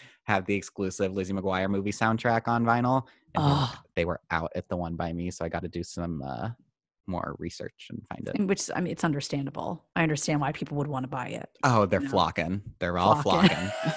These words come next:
Speaker 2: <laughs> They're flocking.
Speaker 1: They're flocking to Urban Outfitters. Uh, but that is about <laughs> all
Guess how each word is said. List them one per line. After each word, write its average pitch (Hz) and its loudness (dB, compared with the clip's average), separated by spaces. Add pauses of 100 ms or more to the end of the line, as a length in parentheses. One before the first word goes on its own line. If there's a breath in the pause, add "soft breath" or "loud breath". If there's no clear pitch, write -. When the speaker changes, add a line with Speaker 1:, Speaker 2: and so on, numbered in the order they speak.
(120)
Speaker 2:
<laughs> - -18
They're 180 4
flocking. 135 -2
Speaker 1:
They're 101 -2 (160)
flocking 120 6
to 131 6
Urban 95 6
Outfitters. 82 2 (1200 loud breath)
Uh, 143 6 (100)
but 160 4 (160)
that 214 2
is 185 4
about 143 8
<laughs> - -
all - 8